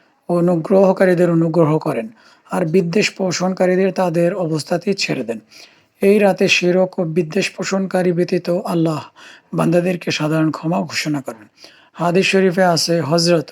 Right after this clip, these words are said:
মুআজ ইবনে জাবাল রাদিয়াল্লাহু আনহু থেকে বর্ণিত, নবী করিম সাল্লাল্লাহু আলাইহি সাল্লাম বলেছেন, আল্লাহ তাআলা অর্ধ শাবানের রাতে মাখলুকের দিকে রহমতের দৃষ্টি দেন এবং মুশরিক ও বিদ্বেষ পোষণকারী ছাড়া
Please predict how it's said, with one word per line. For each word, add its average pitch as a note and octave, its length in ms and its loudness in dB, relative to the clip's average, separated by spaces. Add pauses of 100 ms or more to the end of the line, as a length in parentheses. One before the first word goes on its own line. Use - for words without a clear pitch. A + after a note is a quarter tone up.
মুআজ F3 380 0
ইবনে E3+ 200 0
জাবাল F3+ 380 -2
রাদিয়াল্লাহু E3+ 680 0
আনহু E3 420 -4
থেকে E3+ 240 -6
বর্ণিত, C#3+ 340 -6 (840)
নবী F#3 160 2
করিম G3+ 160 2
সাল্লাল্লাহু F3+ 480 2
আলাইহি E3+ 220 0
সাল্লাম D#3+ 320 -2
বলেছেন, D#3+ 460 -4 (120)
আল্লাহ F3+ 280 -4
তাআলা E3 460 -4 (380)
অর্ধ F3+ 220 2
শাবানের F3 520 2
রাতে E3 280 -2
মাখলুকের E3 680 -2
দিকে E3+ 240 -4
রহমতের D3+ 640 -4
দৃষ্টি D#3+ 360 -4
দেন B2 200 -6 (680)
এবং F3 260 2
মুশরিক G3 500 0
ও F3+ 80 2
বিদ্বেষ E3 420 -2
পোষণকারী F#3 600 0
ছাড়া - 420 0